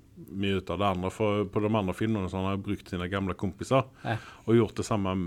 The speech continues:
Speaker 1: rælet som han har gjort.
Speaker 2: Hele veien.
Speaker 1: Ja. Så, eh, men den filmen der, den, eh, det er litt mer kvalitet over den. Ikke mye, men,
Speaker 2: Mm.
Speaker 1: eh, litt mer. Eh, så at jeg vil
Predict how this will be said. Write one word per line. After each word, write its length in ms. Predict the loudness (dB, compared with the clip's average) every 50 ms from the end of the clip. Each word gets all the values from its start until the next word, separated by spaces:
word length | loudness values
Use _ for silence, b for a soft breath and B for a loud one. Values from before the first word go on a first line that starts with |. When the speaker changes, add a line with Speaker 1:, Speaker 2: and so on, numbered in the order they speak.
| -2 -2 -4 -4 -6 -6 -2
Speaker 1:
rælet 400 | 2 6 6 6 6 4 0 -2
som 160 | -2 -2 -2
han 120 | 0 0 0
har 80 | 0 0
gjort. 480 | 2 0 0 -2 -6 -12 -16 -16 -16 -16 -10 -4 0
Speaker 2:
Hele 160 | 0 0 2
veien. 220 | 0 -2 -2 -4 -6 -8 -4 -2
Speaker 1:
Ja. 140 | -2 -2 -2 -4 -12 -20 -20 -20 -20 -20 B B B B B B B B B B B B B B B B
Så, 200 | B 2 4 6 8 8 8 8 8
eh, 20 |
men 160 | 8 8 8 8
den 120 | 6 6
filmen 380 | 8 8 8 8 8 6 6 8
der, 140 | 8 8
den, 220 | 8 8 6 6 6
eh, 200 | 6 6 6 6 6
det 100 | 6 6
er 60 | 6
litt 180 | 6 4 4 4
mer 180 | 4 4 4
kvalitet 520 | 4 4 2 2 4 4 4 4 4 4 4
over 160 | 2 2 4
den. 220 | 4 4 4 4
Ikke 100 | 2 2
mye, 340 | 2 4 6 6 6 6 4 2 0 0
men, 160 | 2 4 6
Speaker 2:
Mm. 20 | 6 6
Speaker 1:
eh, 40 | 6
litt 240 | 4 4 2 2 4
mer. 260 | 6 6 6 6 6 2 -2
Eh, 600 | -4 -2 0 2 4 4 4 4 2 2 2 0 0
så 140 | 0 0 0
at 100 | 2 4
jeg 200 | 4 4 4 4 2 -2 -4 -6 -6 -6 -6 -8 -10 B B B B -12 -12 -12 -12 -14 -12 -10 -6
vil 200 | -2 -2 0 0